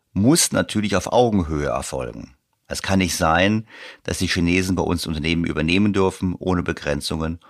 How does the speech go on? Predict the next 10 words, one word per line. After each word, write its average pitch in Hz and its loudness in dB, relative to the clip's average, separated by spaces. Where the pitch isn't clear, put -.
und 90 -2
umgekehrt 92 0
darf 73 0
man 78 -2
das 78 -2
nicht. - -8
Aber 90 2
Augenhöhe 120 6
bedeutet 85 0
auch, 78 -2